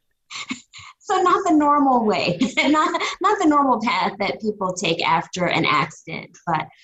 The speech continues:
prior to that, um, I'd gotten involved in triathlon a couple years before. I moved to the district from Florida.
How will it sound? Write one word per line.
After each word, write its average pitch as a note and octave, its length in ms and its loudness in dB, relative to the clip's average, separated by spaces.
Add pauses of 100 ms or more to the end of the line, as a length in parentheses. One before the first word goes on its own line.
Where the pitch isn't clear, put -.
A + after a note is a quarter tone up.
(180)
prior B3+ 320 2
to C4+ 200 0
that, F#3+ 440 2 (140)
um, E3 420 -4 (460)
I'd G3 160 0
gotten - 200 2
involved F3+ 680 2
in F#3 220 2
triathlon F3+ 560 0
a - 100 -14
couple A4 180 -2
years D4 220 2
before. F#3+ 560 -2 (460)
I F#3+ 720 2 (380)
moved D4 260 0
to D#4+ 240 2 (280)
the G#3 120 4
district F#3+ 640 -2 (160)
from F3+ 360 2
Florida. D3 460 -2